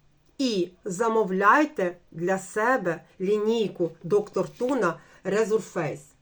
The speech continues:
Антивікова, для будь-якого типу шкіри. Це дуже-дуже круто. Дуже круто.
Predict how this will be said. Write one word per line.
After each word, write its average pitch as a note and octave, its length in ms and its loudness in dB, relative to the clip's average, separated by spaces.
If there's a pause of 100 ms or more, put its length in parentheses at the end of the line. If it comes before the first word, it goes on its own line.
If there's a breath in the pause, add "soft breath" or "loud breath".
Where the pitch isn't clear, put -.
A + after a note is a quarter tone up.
(1040)
Антивікова, B3+ 960 4
для G3 160 -2
будь-якого C4 540 0
типу B3+ 320 -4
шкіри. G3+ 480 0
Це G#3+ 180 -4
дуже-дуже A3+ 1000 0
круто. A3+ 720 0 (280 loud breath)
Дуже B3 400 2
круто. F#3+ 360 0